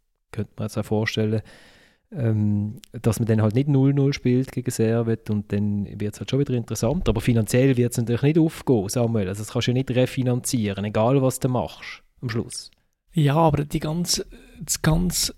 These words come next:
Speaker 2: finanzielle Konstrukt von dem F C Sion ist ja so sehr verwoben mit dem ganzen Immobilien- und, und Architekturgeschäft von Christian Constantin.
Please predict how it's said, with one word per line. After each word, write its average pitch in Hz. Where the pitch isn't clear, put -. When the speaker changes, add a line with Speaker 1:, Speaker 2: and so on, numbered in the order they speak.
Speaker 2:
finanzielle 156
Konstrukt -
von -
dem 147
F 156
C 156
Sion 151
ist 143
ja 143
so 160
sehr 156
verwoben 151
mit 143
dem 151
ganzen 147
Immobilien- 143
und, 139
und 143
Architekturgeschäft 151
von 151
Christian 147
Constantin. 139